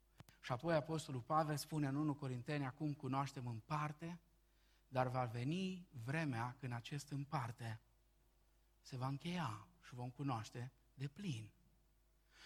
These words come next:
Cu siguranță, în veșnicie, Dumnezeu ne va arăta în ce mod face El ca ambele să fie adevărate. Doar din perspectiva eternității vom vedea cum pot fi ambele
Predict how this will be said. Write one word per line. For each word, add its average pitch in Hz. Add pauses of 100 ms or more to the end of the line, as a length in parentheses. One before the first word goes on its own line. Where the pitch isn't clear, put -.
(140)
Cu 151
siguranță, 226
în 156
veșnicie, 151
Dumnezeu 165
ne 202
va 156
arăta 143 (240)
în 156
ce 233
mod 226
face 196
El 190
ca 175
ambele 190
să 147
fie 180
adevărate. 175 (1200)
Doar 180
din 202
perspectiva 175
eternității 156
vom 127
vedea 143 (300)
cum 135
pot 156
fi 139 (120)
ambele 120